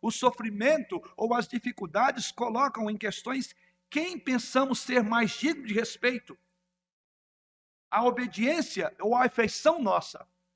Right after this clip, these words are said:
estará sendo ligada àquele que nós mais tememos.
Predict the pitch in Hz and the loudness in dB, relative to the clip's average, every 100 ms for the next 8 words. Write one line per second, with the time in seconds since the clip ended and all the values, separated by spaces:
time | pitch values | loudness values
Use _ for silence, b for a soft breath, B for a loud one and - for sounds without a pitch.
0 | _ - 196 214 208 208 185 - _ - | _ -14 -2 0 2 0 -2 -12 _ -6
1 | 202 196 202 170 185 185 185 175 - 180 | -4 -4 -4 -2 -4 -4 -4 -6 -6 -8
2 | 180 175 170 156 - 143 147 - - 131 | -8 -12 -10 -10 -10 -10 -10 -12 -16 -20
3 | 117 _ - - - | _ _ -20 -20 -20